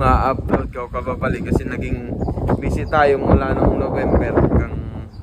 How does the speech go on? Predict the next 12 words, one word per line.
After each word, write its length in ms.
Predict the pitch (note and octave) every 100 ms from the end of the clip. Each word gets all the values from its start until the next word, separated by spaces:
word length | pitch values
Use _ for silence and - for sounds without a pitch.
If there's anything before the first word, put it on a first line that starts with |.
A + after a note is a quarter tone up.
| - - D2 - - - - -
ano, 320 | A#2 - -
pasok 480 | A2 A#2 A#2 A2+ -
ng 160 | B2 A#2+ - B2 A#2+
New 160 | B2
Year's, 560 | A#2+ A#2+ A#2+ - - - - -
New 160 | A#2+ A#2
Year's, 380 | A#2 A#2 A#2+ - - -
New 200 | D#3+ D#3+
Year, 240 | D#3+ D3+ C3
ka-, 220 | B2 A#2
kababali. 560 | B2+ B2+ B2 B2 A#2+ A2+ - - - - - -
At 260 | G#2+ A2+ A#2+